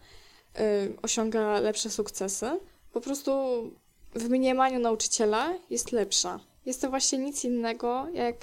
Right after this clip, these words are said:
etykietowanie, jak przyklejanie pewnych znaczników, że ta osoba jest godna zaufania,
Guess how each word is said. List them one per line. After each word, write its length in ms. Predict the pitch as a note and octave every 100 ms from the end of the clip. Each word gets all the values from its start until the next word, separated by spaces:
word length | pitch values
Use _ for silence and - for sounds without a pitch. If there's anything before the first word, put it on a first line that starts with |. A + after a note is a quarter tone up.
| -
etykietowanie, 960 | A#3+ B3 - B3+ B3 A3+ G#3+ G#3 G#3
jak 160 | G#3 G#3+
przyklejanie 760 | A#3+ A#3 A3+ A3 A3 G#3+ G#3 G#3 - - - -
pewnych 760 | A3+ A3 G#3+ G#3 G#3 - - - _ _ - _ _ - - - -
znaczników, 880 | A3 A3+ - - G3 G3 A3 D4 - - - - - - - -
że 680 | G#3+ A3+ G#3+ G#3 G3+ G3+ - - - - - - - -
ta 260 | A#3+ A3+
osoba 600 | - G#3 G#3+ G3 G3 F#3
jest 220 | G3 G3+ -
godna 260 | G#3 G3
zaufania, 640 | G3+ G3 G3 G3 F#3+ A3+